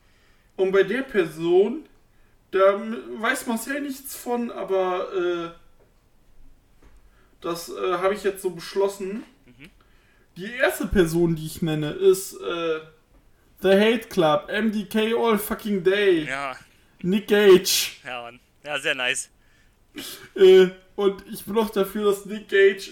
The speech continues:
Speaker 1: in den, in, äh, in die, äh, der erste Catch Club, äh,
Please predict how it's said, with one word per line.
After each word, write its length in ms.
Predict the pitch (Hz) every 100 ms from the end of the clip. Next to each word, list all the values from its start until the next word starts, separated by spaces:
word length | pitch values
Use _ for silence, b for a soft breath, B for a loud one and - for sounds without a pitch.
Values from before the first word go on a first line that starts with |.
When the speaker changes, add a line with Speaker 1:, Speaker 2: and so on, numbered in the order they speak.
| 214
Speaker 1:
in 140 | 185
den, 320 | 185 180 220
in, 360 | - 233 185 196
äh, 380 | 226 202 185 175 - b b b b b -
in 160 | 208 185
die, 120 | 180
äh, 380 | 170 - 208 -
der 240 | 202 185
erste 480 | 180 208 202 202 190
Catch 300 | - 226 -
Club, 280 | - 190 190
äh, 400 | 190 175 170 170